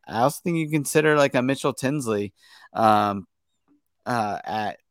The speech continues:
even at seven point seven K. I, but I think you would have to do a G P P dart throw on that guy because I don't think they're gonna have to throw much in this game, even though this pass defense is, like, so bad. But they're just gonna get ahead by so much. It's not even gonna be worth it,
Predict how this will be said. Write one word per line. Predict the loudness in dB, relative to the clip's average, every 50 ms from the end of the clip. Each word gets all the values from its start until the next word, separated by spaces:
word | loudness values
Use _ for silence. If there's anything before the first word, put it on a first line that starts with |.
| _ _ _
even | -10 -8 -6 -4
at | -6 -6 -6 -8
seven | -10 -10 -10
point | -8 -10 -10 -8
seven | -8 -8 -8 -8 -8
K. | -4 0 2 2 2 2 0 -2 -4
I, | -8 -10 -10 -10 -12 _ _ _ _ _ _ _ _ _ -18
but | -12 -4 0 0 0 0 0 -4 -8 _ _ _ _ _ _ _ _ -14
I | -10 -8 -8
think | -6 -6 -6 -6 -6 -10 _ -20
you | -16 -12 -8 -4 -4
would | -4
have | -4 -4 -6 -8 -12
to | -10
do | -8 -6 -4
a | -4 -6
G | -8 -10 -14 -14
P | -14 -14 -18 -20
P | -18 -20 -16
dart | -14 -10 -10 -10 -12 -10
throw | -8 -8 -6
on | -6 -6
that | -8 -10 -8 -6
guy | -4 -2 -2 -2
because | -4 -6 -6 -6 -4 -4 -4 -6 -10 -18 _ _ -20 -20 -20 -20 -20 -20 -20 _ _ -2
I | 2 2
don't | 2 2 2
think | -2 -4 -4
they're | -2 -2
gonna | -2 -2
have | -4 -4
to | -8 -12
throw | -10 -4 -2 0 0 0
much | 0 -2 -4 -6 -6 -10
in | -10
this | -10 -10 -10
game, | -8 -8 -6 -6 -6
even | -6 -6 -6 -6
though | -6
this | -6 -6 -8 -8 -8 -10 _ _ _ _ _ _ -8
pass | -2 0 0 0 0 -2 -4
defense | -6 -6 -6 -8 -14 -12 -12
is, | -14 -12 -12
like, | -12 -14 -14 _ _ _ _ _
so | -12 -10 -8 -4 -2 -2 -2 -2
bad. | -4 -6 -10 -8 -8 -8 -10 -10 _ -20 -20 -20 -20 _ -10
But | 0 4 6 6 6 4 -2 _ _ _ _ _ -8
they're | -6 -6 -4
just | -4 -4 -6 -4 -4
gonna | -4 -4 -2
get | 0 2 2
ahead | 2 2 2 0 0 0
by | -2 -2
so | -2 0 -2 -2
much. | -2 0 -2 -2 -4 -4 -8
It's | -12 -12 -10
not | -8 -8 -6 -6
even | -8 -8 -6
gonna | -6 -6 -6
be | -6 -6
worth | -4 -4 -4 -4 -6 -6
it, | -6 -6 -6 -6